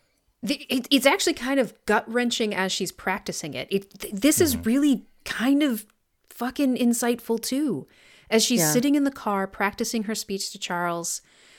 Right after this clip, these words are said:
Speaker 1: she says, "Okay, it's really important that we, we talk about this. Charles, I forgive you. And I love
Speaker 2: Mm-hmm.
Speaker 1: you." And then she takes a moment, looks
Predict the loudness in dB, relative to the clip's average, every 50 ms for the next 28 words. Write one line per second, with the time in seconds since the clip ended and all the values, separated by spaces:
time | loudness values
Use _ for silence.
0 | -20 -20 _ _ _ _ _ _ _ _ _ _ _ _ _ -10 -6 -6 -6 -6
1 | -6 -8 -10 -8 -6 -6 -6 -6 -6 -6 -8 -8 -10 -10 -10 -10 -10 -8 -8 -8
2 | -6 -6 -8 -10 -8 -8 -10 -10 -10 _ _ -10 -8 -6 -8 -8 -8 -8 -8 -8
3 | -8 -10 -10 -12 -12 -10 -8 -6 -6 -6 -8 -10 _ _ -12 -8 -6 -6 -4 -4
4 | -4 -4 -4 -6 -6 -6 -8 -8 -10 _ _ _ _ _ _ _ _ _ _ _
5 | _ _ -8 -8 -8 -10 -12 -12 -10 -10 -12 -12 -10 -14 -14 -14 -14 -18 _ _
6 | _ _ _ _ _ _ _ _ _ _ _ _ _ _ _ _ _ -12 -10 -8
7 | -8 -8 -8 -8 -8 -8 -8 -6 -6 -6 -6 -6 -8 -10 -12 _ _ _ _ _
8 | _ _ _ _ _ _ _ 0 2 4 6 4 4 4 2 -2 0 2 2 2
9 | 2 2 2 2 2 2 0 -2 -4 2 4 4 4 4 -2 -6